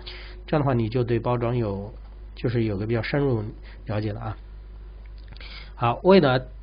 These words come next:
达到上面，上面讲的是名词，下面看是个动词。为了达到上述的目的而采用了容器、材料、辅助物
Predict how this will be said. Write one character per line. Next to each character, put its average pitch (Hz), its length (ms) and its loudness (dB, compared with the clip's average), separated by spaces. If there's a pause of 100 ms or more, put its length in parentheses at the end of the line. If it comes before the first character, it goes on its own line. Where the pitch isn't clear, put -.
达 113 200 6
到 156 160 10
上 156 180 4
面， 120 140 2
上 202 180 6
面 151 120 6
讲 127 120 4
的 110 60 2
是 120 100 2
名 113 260 4
词， 110 260 -2
下 - 140 0
面 127 140 4
看 120 180 2
是 123 60 0
个 117 80 2
动 151 160 2
词。 123 240 -6
为 170 140 6
了 131 120 6
达 104 200 0
到 117 120 2
上 127 200 0
述 127 80 2
的 120 80 4
目 123 180 0
的 107 120 -2
而 113 160 0
采 113 220 -2
用 110 100 -4
了 107 120 -2
容 110 240 0
器、 123 220 0
材 113 240 -4
料、 127 180 0
辅 107 240 -6
助 113 100 -2
物 135 220 0